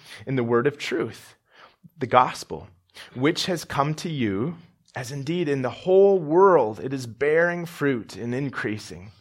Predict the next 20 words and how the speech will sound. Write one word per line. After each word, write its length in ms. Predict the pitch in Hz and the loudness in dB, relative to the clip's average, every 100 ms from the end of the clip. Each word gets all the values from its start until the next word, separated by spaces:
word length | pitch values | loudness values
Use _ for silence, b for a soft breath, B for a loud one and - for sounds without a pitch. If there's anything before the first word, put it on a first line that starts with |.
| _ _ - | _ _ -10
as 140 | 98 | -8
it 140 | 110 - | -6 0
also 380 | 147 208 - 104 | 0 0 -4 -6
does 320 | 98 104 117 | -2 -4 -4
among 300 | 123 131 143 | -6 -6 -4
you, 300 | 165 190 113 _ B B B B | -4 -4 -8 _ B B B B
since 280 | - 143 131 | -8 -8 -6
the 120 | 123 | -8
day 300 | 110 127 139 | -2 2 2
you 200 | 165 170 | 0 -4
heard 300 | 160 120 107 | -4 0 0
it 240 | 107 - _ _ B B | -2 -6 _ _ B B
and 100 | 107 | -6
understood 560 | 107 131 147 - 139 120 | -4 -2 -4 -2 -2 -2
the 60 | 110 | -4
grace 380 | 117 117 120 | -2 -2 -2
of 100 | 131 | -8
God 320 | 117 98 95 104 | -4 -2 -2 -4
in 120 | 113 | -6
truth, 480 | - 269 175 - | -6 -4 -6 -10